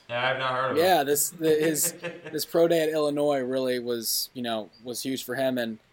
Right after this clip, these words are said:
Speaker 2: plays with a mean streak and just, I think, is a plug-and-play guard with a lot of upside just because of his, his physical talent. So Kendrick Green was a guy that I really, I mean, there's not really a lot of tape to watch. There's one, there's the North,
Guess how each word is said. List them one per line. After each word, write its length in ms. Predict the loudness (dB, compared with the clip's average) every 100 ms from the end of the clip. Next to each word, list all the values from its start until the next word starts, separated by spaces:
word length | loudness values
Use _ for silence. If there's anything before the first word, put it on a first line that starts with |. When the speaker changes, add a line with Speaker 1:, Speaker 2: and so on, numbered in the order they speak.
| _
Speaker 2:
plays 200 | -2 -2
with 120 | -2 -2
a 40 |
mean 240 | -2 -2
streak 400 | -2 -2 -2 -2
and 140 | -4 -6
just, 180 | -6 -6
I 80 |
think, 220 | -6 -6 -6
is 320 | -6 -8 -8
a 60 | -10
plug-and-play 540 | -2 -2 0 -2 -2
guard 360 | 2 2 2 0
with 300 | -4 -6 -12 _
a 80 | -8
lot 240 | 0 0 0
of 100 | -2
upside 400 | -4 -2 -4 -4
just 160 | -8
because 300 | -8 -6 -6
of 120 | -6
his, 260 | -6 -8 -8
his 220 | -12 -10
physical 340 | -6 -8 -8 -10
talent. 400 | -6 -6 -8 -8
So 360 | -4 -2 -2 -6 -20 _ _ -6
Kendrick 300 | 0 0 0
Green 340 | 0 0 0
was 460 | 0 0 -2 -6 -6
a 60 | 2
guy 240 | 4 4
that 100 | 2
I 120 | 2
really, 300 | 2 0 -2
I 40 | -2
mean, 240 | -4 -8 -14 -4
there's 140 | 0
not 160 | 2 2
really 160 | 4 4
a 60 |
lot 140 | 4 2
of 60 |
tape 200 | 2 0
to 80 | 2
watch. 320 | 4 4 4
There's 180 | -2 -6
one, 440 | 0 2 2 0 -4
there's 220 | -6 -4
the 100 | -4
North, 240 | -2 -4